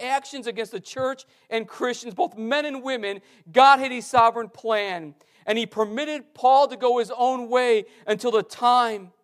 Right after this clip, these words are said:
when he would call him and, and call him to grace.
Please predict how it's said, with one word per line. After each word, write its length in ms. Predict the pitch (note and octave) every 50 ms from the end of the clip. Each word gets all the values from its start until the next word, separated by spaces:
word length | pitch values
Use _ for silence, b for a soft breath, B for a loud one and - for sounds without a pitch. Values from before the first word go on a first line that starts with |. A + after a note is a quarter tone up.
| _ _ _ _ _ _ _ _ _ _ _ _ _ _ _ _ _ _ _ _ _ _ _ _ _ _ _ _ _ _ -
when 100 | E3 E3
he 60 | F3+
would 160 | F3 E3 D3+
call 440 | - - F3+ F3 F3 F3 E3+ D#3+ D#3
him 100 | C#3 C3+
and, 100 | C#3 C3+ - - - _ -
and 260 | C#3+ C#3 C3 B2+ C#3 _ _ _ _ _ _ _ _ _ _ _ _
call 240 | - E3 D#3+ D#3+ D#3+
him 60 | D3
to 120 | - E3+
grace. 680 | C3+ B2 C3 C3+ C#3+ C3+ B2+ A#2+ - - - - - -